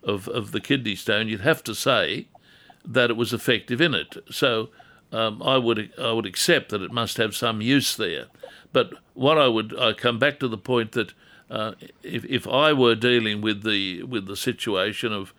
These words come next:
particularly recurrent kidney stones or kidney stones that were defying, uh, resolution, uh, medically, I would fall back on those two that I mentioned today, a-, and particularly with reference to Java kidney tea.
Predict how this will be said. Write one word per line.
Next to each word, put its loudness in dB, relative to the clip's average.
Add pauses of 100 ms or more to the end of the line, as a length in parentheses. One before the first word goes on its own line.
(340)
particularly -2
recurrent 0 (400)
kidney -4
stones -2
or -4
kidney -4
stones -4
that -4
were -6
defying, -2 (480)
uh, -4
resolution, -4
uh, -10
medically, -6 (380)
I 0
would -2
fall 2
back -2 (360)
on -4 (160)
those 0
two 0
that -2
I 0
mentioned -4
today, 2 (360)
a-, -8
and -2
particularly 0
with 0
reference -2
to -12
Java 2
kidney -2
tea. -6